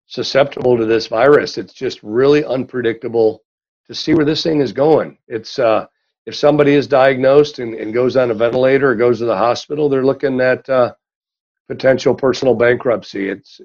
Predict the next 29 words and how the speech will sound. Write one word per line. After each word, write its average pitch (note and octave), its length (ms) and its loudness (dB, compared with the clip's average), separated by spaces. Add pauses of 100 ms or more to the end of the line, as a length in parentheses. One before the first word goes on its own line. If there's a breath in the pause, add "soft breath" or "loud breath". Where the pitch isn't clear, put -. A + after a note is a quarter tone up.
even D3 280 2
a C3 120 4
high C#3+ 300 2
deductible C3+ 680 2
plan. G#2+ 460 -4 (460)
Even D3+ 200 2
if C3 120 4
I C3+ 140 6
had C3 200 6
a A2+ 140 4
six - 440 -10
or C3+ 60 -10
seven B2+ 380 -6
thousand A#2 400 -2
dollar A#2 280 2
deductible A2 640 -2
plan, G#2 300 -4
I'm G#2+ 140 -4
really C#3 240 6
as A2+ 140 -2
rich A#2 240 -2
as G2+ 140 -10
anybody G#2 400 -4
there. G2+ 400 0 (300)
I G#2 120 -8
show B2+ 280 0
'em A#2+ 60 0
my A#2 180 2
card, G#2+ 560 0